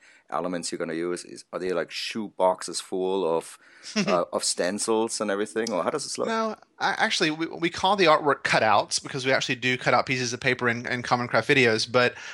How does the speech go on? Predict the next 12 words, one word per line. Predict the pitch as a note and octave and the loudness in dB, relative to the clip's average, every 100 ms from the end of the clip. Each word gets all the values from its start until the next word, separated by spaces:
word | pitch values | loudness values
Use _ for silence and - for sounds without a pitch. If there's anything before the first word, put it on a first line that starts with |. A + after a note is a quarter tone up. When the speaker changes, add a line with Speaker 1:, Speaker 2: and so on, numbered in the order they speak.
| - | -2
Speaker 2:
um, | - C3+ | 2 4
we | D#3 | 4
actually | A3 B3+ G3 | 4 2 2
make | D#3+ E3+ | 2 2
them | - E3 D#3 - | 0 -2 -2 0
originally | C#3+ D#3 D#3+ D#3+ C3 B2+ A#2+ | 2 2 0 -2 -2 -2 -2
for | - C3 | -2 2
every | B2+ C3 C3 | 4 4 0
video. | A#2 B2+ A2+ F#2 D2 D#2 - - | 0 0 0 0 -2 -6 -12 -4
Uh, | - A#2 | 2 2
but | B2 D3+ D3 | 6 4 4
we, | D#3 | 2